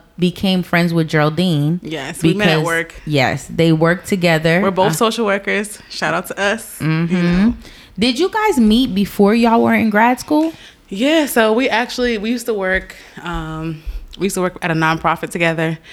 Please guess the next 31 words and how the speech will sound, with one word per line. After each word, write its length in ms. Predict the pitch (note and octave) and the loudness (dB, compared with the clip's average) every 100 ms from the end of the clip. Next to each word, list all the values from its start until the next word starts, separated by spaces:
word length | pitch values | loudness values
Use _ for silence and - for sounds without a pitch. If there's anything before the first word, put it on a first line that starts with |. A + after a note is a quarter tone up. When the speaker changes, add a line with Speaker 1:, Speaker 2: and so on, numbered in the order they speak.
| - - - - | -20 -20 -14 -6
Speaker 2:
and 200 | D#3+ D3+ | -4 -4
then 600 | D3 D3 D3 D3 - D3+ | -4 -4 -4 -6 -8 -6
we 320 | D#3+ D#3+ D#3+ | -4 -2 -4
just, 420 | D#3 D3+ D#3 - - | -2 -4 -4 -8 -2
it 80 | A3 | 0
was, 140 | E4 | 2
like, 260 | F#4+ D4+ G#3+ | 0 -2 -2
one 140 | B3 | -2
of 60 | A#3 | 0
those 180 | A3 | -4
things 260 | A3 G3+ G#3 | -2 -4 -2
where, 100 | F3 | -4
you 80 | F#3+ | -4
know, 80 | G3 | -2
you 160 | F#3 | -2
meet 180 | F3 F3+ | -4 -6
somebody 380 | G3+ F#3 F3+ F3 | -6 -6 -4 -4
and 80 | D#3+ | -4
you're 100 | D#3+ | -6
like, 160 | D3 - | -6 -6
"Oh, 240 | F4 F4 | -4 -4
wow, 220 | F4 E4 | -6 -6
you 120 | C4 | -6
know 160 | D#4+ E4 | -8 -8
what? 200 | E4 D#4+ | -8 -10
You're 80 | D#4 | -12
actually 300 | C#4+ C4+ - | -14 -14 -14
really 180 | - G#3+ | -12 -14
cool." 360 | - - A#2+ - | -14 -14 -14 -12
It's 100 | - | -6
like, 140 | E3+ | -4